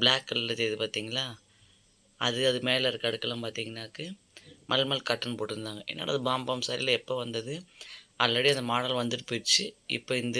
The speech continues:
இதுல பார்த்தீங்கன்னா இடைக்கிடைக்கு இந்த மாதிரி மாடல் வச்சிருக்காங்க. இது டபுள் கலர்ல இருக்கு. இது எல்லாமேவும் சிக்ஸ் ஹண்ட்ரட் செவன்ட்டி சிக்ஸ் தான். அதுல அந்த பாம் பாம் போட்டிருக்காங்க பார்த்தீங்களா, இடைக்கிடைக்கு பார்டரா போட்டிருப்பாங்க, முந்திக்கு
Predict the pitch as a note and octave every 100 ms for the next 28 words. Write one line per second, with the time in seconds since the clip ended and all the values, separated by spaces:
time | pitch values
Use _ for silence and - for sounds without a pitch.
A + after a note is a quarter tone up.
0 | B2+ B2 A#2+ A2+ B2 C#3 A#2 A#2 A#2 A2+
1 | A2+ A2+ A2+ G#2+ G#2+ G#2+ G#2+ - - G#2+
2 | - - _ _ _ _ _ _ _ _
3 | _ _ - _ _ _ _ _ _ _
4 | A2+ - A#2 B2+ A#2+ A#2 A2+ G#2+ A2+ A#2+
5 | A#2+ B2 B2+ B2+ A#2 D#3 G3+ _ _ _
6 | _ - - D3+ - C3+ B2 - A#2 A#2
7 | A2 - G#2+ - A#2+ _ _ - A#2+ B2
8 | A2 A#2 A#2+ A2+ A2 A2+ G#2+ A2 A2 G#2+
9 | G#2+ A2 A2 G#2+ G#2+ G#2+ G#2 - _ _
10 | - - - _ A#2 B2+ A#2+ A2+ A2+ A2+
11 | G#2+ A2+ A#2+ E3 B3 _ - A#2 A#2+ A#2+